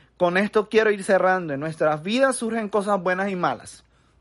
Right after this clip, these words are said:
Perspectiva. Hay quienes les suceden cosas buenas y no son capaces de agradecer.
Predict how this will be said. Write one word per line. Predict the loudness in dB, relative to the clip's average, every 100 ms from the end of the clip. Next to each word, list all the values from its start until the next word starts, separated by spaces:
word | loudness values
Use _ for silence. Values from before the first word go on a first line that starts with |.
| _
Perspectiva. | 0 0 -2 -4 -4 -4 2 2
Hay | 0
quienes | 2 2 2 -2 -4
les | -6 -6
suceden | -4 -2 -2 -2
cosas | -2 0 2
buenas | 2 2 -2 -6
y | -6
no | -2
son | -2 0
capaces | 2 2 0
de | 2
agradecer. | 4 4 2 2 0